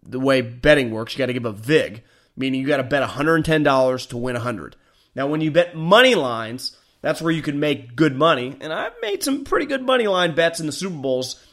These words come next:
in years past. If you bet an underdog, you get 'em three, four, five to one. I mean, two to one is pretty big in a money line. And then betting, like, if you're betting the New England Patriots playing the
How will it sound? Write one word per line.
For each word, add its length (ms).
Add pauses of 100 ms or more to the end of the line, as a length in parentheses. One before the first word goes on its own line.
(120)
in 120
years 200
past. 400 (120)
If 140
you 60
bet 180
an 80
underdog, 680 (220)
you 140
get 200
'em 80
three, 340
four, 320
five 360
to 80
one. 400 (160)
I 60
mean, 200
two 160
to 80
one 200
is 60
pretty 220
big 380 (340)
in 140
a 40
money 220
line. 340
And 160
then 180
betting, 380
like, 160
if 60
you're 80
betting 260
the 80
New 160
England 240
Patriots 460
playing 340
the 380